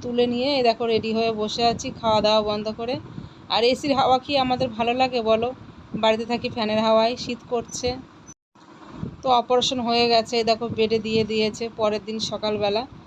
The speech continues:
তো তোমাদের সঙ্গে এটা দেখাচ্ছি, সকালবেলায় দেখো, আহ, কি সুন্দর করে একটা, উম, ভিতরে সাদা, আহ, চাদর,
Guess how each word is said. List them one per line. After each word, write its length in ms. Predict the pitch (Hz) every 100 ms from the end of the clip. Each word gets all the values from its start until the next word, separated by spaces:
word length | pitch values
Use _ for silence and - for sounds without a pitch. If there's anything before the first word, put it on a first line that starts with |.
| - - -
তো 220 | - 220 220
তোমাদের 340 | 226 220 220
সঙ্গে 480 | 214 226 214 220 214
এটা 140 | 214
দেখাচ্ছি, 440 | 214 208 220 208 220 214
সকালবেলায় 560 | 208 208 208 208 220 214
দেখো, 280 | 208 202 262 - - - -
আহ, 120 | - 220
কি 120 | -
সুন্দর 380 | 233 240 226 226
করে 200 | 220 226
একটা, 220 | 226 226
উম, 360 | 226 226 220 208
ভিতরে 360 | 208 220 220 220
সাদা, 520 | - 202 214 220 220 - - - -
আহ, 260 | 226 220 220
চাদর, 420 | 233 208 220 226